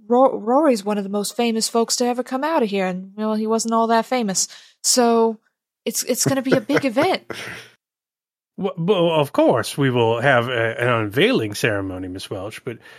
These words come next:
Speaker 3: what if it has been damaged by the years? What if it is full of the snakes that have accosted my man? Uh, I would never, never risk your reputation by having you, uh, embarrass yourself in front of all those people. We, we must assuredly check,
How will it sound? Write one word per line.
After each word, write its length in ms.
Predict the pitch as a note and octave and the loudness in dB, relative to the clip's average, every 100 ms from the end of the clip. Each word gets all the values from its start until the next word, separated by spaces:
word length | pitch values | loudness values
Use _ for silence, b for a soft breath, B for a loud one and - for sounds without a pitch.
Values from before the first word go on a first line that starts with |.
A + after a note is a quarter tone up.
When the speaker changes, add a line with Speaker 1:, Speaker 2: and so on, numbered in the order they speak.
| B B | B B
Speaker 3:
what 240 | E3+ G3 | 2 4
if 140 | F3+ F3 | 4 4
it 100 | D3+ | 4
has 180 | D3 | 2
been 380 | C3 C#3+ C3+ B2 | 2 2 4 2
damaged 580 | B2+ C#3+ D4+ A2+ G2+ G#2+ | 2 4 4 2 0 -2
by 200 | C3 B2+ | 0 2
the 100 | B2 | 2
years? 560 | C3+ A3+ C4+ G2 F#2 G2+ | 0 0 0 -2 -6 -6
What 180 | A2+ A#2 | -2 -2
if 160 | A2+ | 0
it 100 | C3 | 0
is 160 | B2+ A#2+ | 0 -2
full 340 | - C3+ C#3 | -2 0 0
of 240 | C3 B2+ - | -2 -6 -6
the 240 | B2+ B2+ | -2 -2
snakes 580 | - - B3 C#4+ - - | -2 2 2 2 -2 -4
that 120 | A#2 | -2
have 140 | A#2+ | -2
accosted 580 | B2 - G#3+ A#3+ - C3+ | -2 0 0 0 -2 0
my 140 | C#3 D#3 | 0 2
man? 500 | E3+ C4 D4+ G2 G2+ | 2 2 0 -2 -8
Uh, 240 | G#2+ G#2 - B B | -6 -8 -10 B B
I 80 | F#3+ | -2
would 160 | F#3 E3 | 0 2
never, 580 | G3 C#4+ G#3 B2 G2 - - | 4 4 4 2 0 -8 -2
never 560 | G3+ C4+ D#4 G3 C3 | 2 6 6 6 4
risk 480 | G#2+ B2+ B2+ - - | 2 2 2 0 -4
your 340 | C#3 A2 G#2 G2 | -2 0 -2 -2
reputation 880 | C#3+ D3+ C3 A#2+ D#3+ F3 - G2 E2 - B B _ | 0 0 -2 -2 2 2 2 -4 -10 -20 B B _
by 100 | C3 | -6
having 440 | A#2+ C3 B2 A2+ A2 | 0 0 0 -2 -2
you, 420 | A#2 A2+ A2 A2+ | 0 0 0 -2
uh, 160 | A2+ A#2+ | -2 0
embarrass 500 | B2 C3 G#3+ C4 - | 0 2 4 4 2
yourself 380 | B2 - B2+ C#3 | -4 -2 -2 -2
in 60 | D#3+ | -2
front 180 | F3+ F3+ | 0 2
of 100 | F#3+ | 2
all 140 | F#3+ | 0
those 220 | G3+ G3 | 0 -4
people. 440 | - C4 D4 A2+ G2+ | -2 -2 -2 -4 -6
We, 140 | A#2 | -6
we 220 | C3 D#3+ | 0 2
must 320 | F3 G#3 G3 - | 4 2 0 -2
assuredly 760 | - - G#3+ G3+ F3 C#3 B2 | -4 -2 2 4 4 4 2
check, 460 | A2 D#3+ A#2+ - - | 0 -2 -2 -4 -16